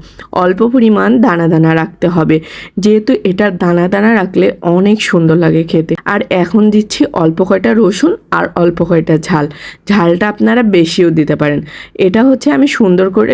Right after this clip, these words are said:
ব্লেন্ডার করে নিয়েছি। আর এখন হচ্ছে উপকরণগুলো দেওয়ার পালা। এখানে আমি অনেকটা পরিমাণ পেঁয়াজ কেটে নিয়েছিলাম। আর এখানে হচ্ছে জিরা বাটা আর গরম মশলা গুঁড়ো দিতে হবে।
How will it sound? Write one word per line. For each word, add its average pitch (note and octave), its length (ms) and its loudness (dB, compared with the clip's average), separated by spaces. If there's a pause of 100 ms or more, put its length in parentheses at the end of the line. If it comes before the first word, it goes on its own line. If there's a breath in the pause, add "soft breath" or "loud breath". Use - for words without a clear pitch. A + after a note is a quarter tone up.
(120)
ব্লেন্ডার F3+ 380 2 (120)
করে A#3 240 2
নিয়েছি। C4 320 2 (320)
আর - 80 -2 (280)
এখন A3+ 260 0 (120)
হচ্ছে F#3+ 280 0 (220)
উপকরণগুলো E3+ 720 2 (120)
দেওয়ার D3 320 0
পালা। D3 220 -2 (460 loud breath)
এখানে A3 280 2 (140)
আমি A3+ 140 4 (220)
অনেকটা G#3+ 400 2 (100)
পরিমাণ A#3 380 2
পেঁয়াজ A#3 240 0 (100)
কেটে A3 280 2
নিয়েছিলাম। G#3+ 440 2 (420 loud breath)
আর F3 80 -2 (220)
এখানে G#3+ 320 2
হচ্ছে A3+ 260 0 (140)
জিরা F3 340 2
বাটা F#3 280 -2 (640 loud breath)
আর E3+ 80 2 (180)
গরম E3 340 2
মশলা D#3 380 0
গুঁড়ো D#3 180 2 (100)
দিতে D#3 260 -2
হবে। E3 200 0